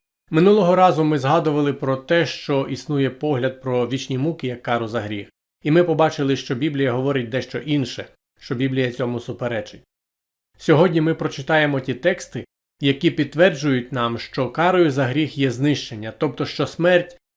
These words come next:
якраз є знищення, а не життя в будь-якому стані, чи то в муках, чи не в муках, чи в муках душі, чи в буквальних вогняних муках. Ні. Біблія нам підтверджує і ясно говорить, що знищення —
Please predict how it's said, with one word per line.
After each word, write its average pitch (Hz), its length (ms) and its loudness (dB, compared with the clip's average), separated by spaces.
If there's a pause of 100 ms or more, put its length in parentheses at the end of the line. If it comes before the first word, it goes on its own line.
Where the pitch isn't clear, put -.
якраз 139 500 4
є 127 240 4
знищення, 151 840 0 (300)
а 175 180 2
не 170 300 0
життя 147 800 0 (260)
в 127 100 -4
будь-якому 147 520 2
стані, 117 400 -2
чи 151 140 -6
то 170 180 6
в 151 40 4
муках, 190 380 0
чи 165 140 0
не 143 120 4
в 139 40 2
муках, 165 420 0
чи 151 120 -2
в 143 40 4
муках 165 340 2
душі, 135 440 0
чи 139 600 2
в 120 320 2
буквальних 139 680 4
вогняних 131 560 0
муках. 160 420 -2 (280)
Ні. 147 260 0 (440)
Біблія 156 360 2
нам 135 220 0
підтверджує 139 880 0
і 123 260 0
ясно 147 400 2
говорить, 135 440 0
що 131 200 -6
знищення — 151 880 -2